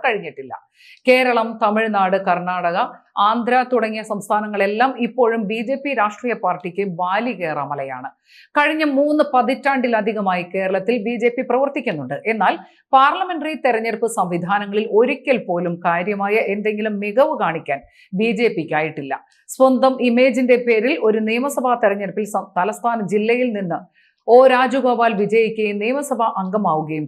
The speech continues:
ചെയ്തു. പിന്നീട് ഏറെ കാലത്തിന് ശേഷമാണ് കഴിഞ്ഞ ലോക്സഭാ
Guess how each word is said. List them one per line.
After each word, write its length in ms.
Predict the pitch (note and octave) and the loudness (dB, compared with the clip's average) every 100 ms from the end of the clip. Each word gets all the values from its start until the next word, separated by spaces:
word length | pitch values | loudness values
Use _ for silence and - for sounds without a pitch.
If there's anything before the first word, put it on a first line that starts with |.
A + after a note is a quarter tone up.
| E3 | -6
ചെയ്തു. 180 | D3+ D3+ B3 | -8 -4 0
പിന്നീട് 360 | B3 C#4 C4 D4 G#3+ A3+ | 2 4 4 4 4 2
ഏറെ 220 | C4 D#4+ D#4 | 2 0 0
കാലത്തിന് 420 | B3 B3 A#3+ A#3+ A#3 - | 2 2 2 -2 -2 0
ശേഷമാണ് 680 | A3 A#3+ - C4+ D#3+ C#3+ C#3 _ _ _ | 0 0 -2 -2 -2 -2 -8 _ _ _
കഴിഞ്ഞ 260 | C#4+ C#4+ C#4 A#3+ | 0 2 0 2
ലോക്സഭാ 460 | A#3 A#3+ B3+ G#3 | 2 2 0 2